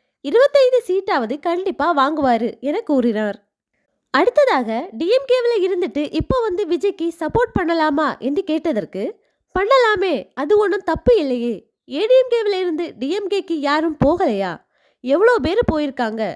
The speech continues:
அது எல்லாம் பண்ணலாம், ஒண்ணும் பிரச்சனை இல்ல" என்று கூறினார். அடுத்ததாக, "அவர் புதுசா கட்சி ஆரம்பிச்சிருக்காரு, அவர் பண்ணிட்டு இருக்கிற விஷயத்தை நீங்க எப்படி பாக்குறீங்க?" என்று கேட்டதற்கு, "விஜய்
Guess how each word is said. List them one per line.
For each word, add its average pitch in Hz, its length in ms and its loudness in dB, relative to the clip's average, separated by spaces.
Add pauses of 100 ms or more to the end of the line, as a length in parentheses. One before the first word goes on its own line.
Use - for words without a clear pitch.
(100)
அது 269 220 -2
எல்லாம் 349 280 -2
பண்ணலாம், 277 580 0
ஒண்ணும் 320 380 0
பிரச்சனை 294 420 -2
இல்ல" 214 420 -4
என்று 285 320 -4
கூறினார். 190 540 -4 (580)
அடுத்ததாக, 294 760 2 (160)
"அவர் 427 280 -2
புதுசா 427 460 0
கட்சி 320 320 -2
ஆரம்பிச்சிருக்காரு, 240 760 -2 (160)
அவர் 427 280 0
பண்ணிட்டு 440 360 2
இருக்கிற 370 280 -2
விஷயத்தை 294 460 -2
நீங்க 294 240 -2
எப்படி 339 440 0
பாக்குறீங்க?" 359 580 0
என்று 254 240 -4
கேட்டதற்கு, 202 640 -6 (520)
"விஜய் 403 460 2